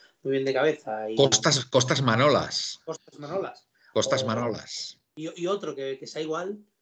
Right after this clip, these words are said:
Speaker 1: hay que decantarse siempre un poquito más por el que tenga un buen balón parado, porque, ojo,
Speaker 2: Oye,
Speaker 1: ¿eh?
Speaker 2: ¿qué es, qué es de Costas Manolas ahora?
Speaker 1: Pues sí,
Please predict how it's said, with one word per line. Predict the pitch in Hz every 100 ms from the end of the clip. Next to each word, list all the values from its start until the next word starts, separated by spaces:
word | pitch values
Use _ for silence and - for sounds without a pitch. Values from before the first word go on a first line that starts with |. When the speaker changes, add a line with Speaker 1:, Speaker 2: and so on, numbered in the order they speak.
| _ _ _ _ _ -
Speaker 1:
hay | 139
que | - 156 147
decantarse | 151 143 143 139 147
siempre | 156 135 147
un |
poquito | 139 135 143
más | 131 131
por | 143 143
el |
que | 135 117 113
tenga | 117 123
un | 131
buen | 131 135
balón | 139 135 123
parado, | - 120 139
porque, | 113 110 107 - - _ - _
ojo, | - 110 151
Speaker 2:
Oye, | 110 123
Speaker 1:
¿eh? | 147
Speaker 2:
¿qué | 127
es, | 127 - - -
qué | 127
es | 127
de | 135
Costas | 123 - 98
Manolas | 98 90 92 90
ahora? | 90 107 - - _ - - _ _ _ _ _ - 127 - _
Speaker 1:
Pues | 131 127 120 113 - - - - _
sí, | - - -